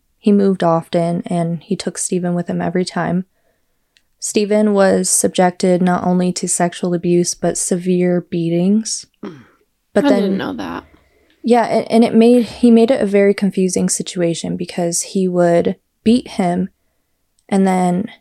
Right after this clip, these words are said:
Speaker 1: like, spoil him with things and affection and, like, you know,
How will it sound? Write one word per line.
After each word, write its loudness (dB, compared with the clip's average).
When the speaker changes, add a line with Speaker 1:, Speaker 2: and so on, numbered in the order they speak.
Speaker 1:
like, -4
spoil -2
him -8
with -2
things -6
and -4
affection -8
and, -6
like, -10
you 2
know, 2